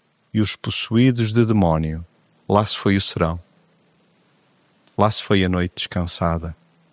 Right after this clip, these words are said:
Isto acontece-nos, não acontece? Eu não quero que me aconteça mais nada agora. Agora está na hora de desligar, parar tudo.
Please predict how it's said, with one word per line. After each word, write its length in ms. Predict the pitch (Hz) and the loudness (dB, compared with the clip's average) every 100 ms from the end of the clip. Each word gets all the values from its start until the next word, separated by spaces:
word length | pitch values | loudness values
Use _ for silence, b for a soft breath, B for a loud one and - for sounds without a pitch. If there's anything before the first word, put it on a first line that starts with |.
| _ _ | _ _
Isto 220 | 98 - 104 | -2 0 0
acontece-nos, 720 | 110 104 104 - 98 90 - | 0 2 0 0 -2 -2 0
não 100 | 95 | -2
acontece? 480 | - 98 - 107 - B - | 0 0 2 0 -2 B -2
Eu 160 | 107 123 | 2 2
não 140 | 127 | 2
quero 280 | - 123 120 | 2 2 2
que 160 | - | 0
me 80 | 113 | 0
aconteça 400 | 104 117 127 120 | 2 0 2 2
mais 220 | 120 123 | 2 2
nada 260 | 117 117 120 | 2 2 2
agora. 300 | 104 92 85 | 4 4 4
Agora 220 | 92 120 | 4 2
está 240 | 113 117 113 | 0 -2 2
na 100 | 110 | 4
hora 240 | 113 113 | 4 2
de 60 | 98 | 2
desligar, 640 | 98 104 98 113 123 - | 0 2 2 2 2 2
parar 360 | - 104 110 - | 0 2 2 0
tudo. 440 | - 135 131 | 0 2 2